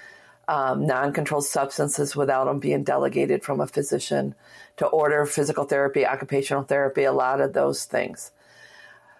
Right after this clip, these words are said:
What we are hoping with this next step, I mean, really, what all we have left to do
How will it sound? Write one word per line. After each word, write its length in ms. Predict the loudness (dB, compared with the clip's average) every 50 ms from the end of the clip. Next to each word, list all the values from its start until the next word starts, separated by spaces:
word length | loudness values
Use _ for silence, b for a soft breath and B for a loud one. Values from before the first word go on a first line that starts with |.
| B B B _
What 480 | -2 0 2 4 4 4 4 2 2 -2 -4
we 420 | -4 0 2 2 4 4 4 4
are 160 | 4 4 2 2
hoping 600 | 0 0 2 2 2 2 2 2 2 2 4 4
with 180 | 4 2 2 4
this 260 | 2 2 2 2 0
next 360 | 0 2 2 0 0 -4 -8
step, 360 | -4 0 2 2 2 0 0 0
I 80 | 0 2
mean, 180 | 2 2 2
really, 560 | 4 4 4 4 4 4 4 4 2 2 -2 -4
what 320 | -4 0 2 2 2 2
all 280 | 2 2 2 2 2 2
we 160 | 2 2 2
have 180 | 2 0 2 2
left 280 | 0 0 -2 -4 -6
to 100 | -6 -4
do 500 | 0 2 2 4 4 4 4 2 0 B